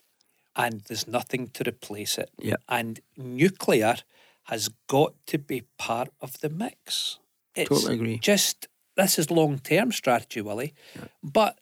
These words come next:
Speaker 1: the other thing that you've talked about is insulating people's homes to, so they use less energy. I,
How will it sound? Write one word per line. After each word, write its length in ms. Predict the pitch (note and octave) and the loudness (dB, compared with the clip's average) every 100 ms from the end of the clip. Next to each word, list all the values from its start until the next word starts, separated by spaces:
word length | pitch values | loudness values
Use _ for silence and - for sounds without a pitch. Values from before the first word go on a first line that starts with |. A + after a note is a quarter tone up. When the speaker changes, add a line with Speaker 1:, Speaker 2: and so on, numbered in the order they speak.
| - | -6
Speaker 1:
the 120 | - | -2
other 200 | A3+ C#4+ | 2 2
thing 340 | - F3 D3 | 4 2 2
that 140 | B2 - | -4 -4
you've 260 | C3 G#3+ | -2 -2
talked 320 | - D#3 - | 0 0 0
about 440 | A2+ - F#2+ G2+ - _ _ _ | -8 -8 -10 -10 -12 _ _ _
is 380 | C#3 C3 A#2 - - _ - | -2 0 0 -2 -4 _ -2
insulating 540 | D#3+ D#3 D3 C3+ - | 0 0 0 -2 -4
people's 380 | - D3 A#2+ A2+ | -8 -8 -6 -6
homes 500 | - F3+ A3+ B3 - _ _ _ _ | 2 4 4 2 -2 _ _ _ _
to, 200 | - D#3 - _ - | -2 -2 -2 _ -2
so 180 | - | 2
they 80 | D3+ | 2
use 340 | C#3+ D#3+ D3 C3+ | 4 6 6 4
less 400 | B2 F#3 A#3 - | 4 6 6 4
energy. 540 | D4 A3+ D#3 A2 G#2 - _ | 4 4 2 -4 -6 -12 _
I, 220 | - F3+ | -4 -2